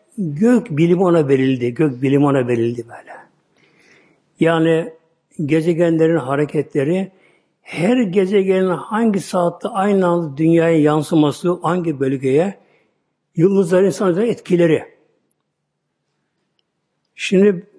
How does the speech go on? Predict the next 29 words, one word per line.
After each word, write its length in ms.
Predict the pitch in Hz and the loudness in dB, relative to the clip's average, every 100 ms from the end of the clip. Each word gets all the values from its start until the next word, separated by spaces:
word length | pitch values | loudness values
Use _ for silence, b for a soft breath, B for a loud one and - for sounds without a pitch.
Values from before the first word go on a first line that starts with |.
| - | -12
biliyorsun 560 | 160 196 220 - 180 | -4 0 0 0 -2
bir 120 | 170 190 | 0 2
ilim 240 | 214 190 | 2 2
vardır, 420 | 151 147 196 208 - _ | 2 0 0 0 -4 _
astronomi 580 | 175 - 170 175 170 127 | -6 -2 0 2 2 0
diye, 240 | 127 135 | -4 -6
astronomi, 640 | 165 160 - 180 165 151 131 | -8 -8 -4 -2 2 2 2
gök 280 | 120 156 135 | 0 -2 -2
bilimi 300 | 131 131 123 | -2 -2 -2
diye. 180 | 113 - - _ _ _ _ _ _ _ _ _ | -6 -8 -20 _ _ _ _ _ _ _ _ _
Bu 440 | 233 277 247 - - - | 2 2 2 -4 -18 -4
ancak 420 | 220 240 240 170 | 0 0 0 0
yıldızların, 720 | 202 202 170 180 226 240 320 - _ _ _ _ _ _ | 0 0 0 0 0 0 -4 -14 _ _ _ _ _ _
ayın, 320 | 180 185 175 | 0 2 2
güneşin, 260 | 185 170 | 2 0
şunların, 380 | - 185 175 165 | 0 0 0 2
bunların 260 | 151 156 233 | 2 2 2
hareketini, 760 | 156 190 185 190 151 147 156 | -2 -4 -4 -4 -2 0 0
büyüklüğünü, 440 | 170 208 196 151 175 | 0 0 0 0 0
mesafesini 640 | 190 175 196 180 156 190 | 0 -2 -2 -2 -2 0
meşhur 280 | 135 117 135 | 0 -4 -12
böyle. 420 | - _ _ - _ _ _ _ _ | -20 _ _ -20 _ _ _ _ _
Yetmedi 500 | - 220 226 180 170 | -2 0 2 2 0
bu, 220 | 202 277 208 | 0 -2 -2
şimdi 320 | - 240 220 | 0 2 2
bak 140 | 190 | 2
günümüzde 360 | 175 170 160 151 | 2 2 2 0
bir 100 | 160 | 0
de 240 | 262 254 | 0 -2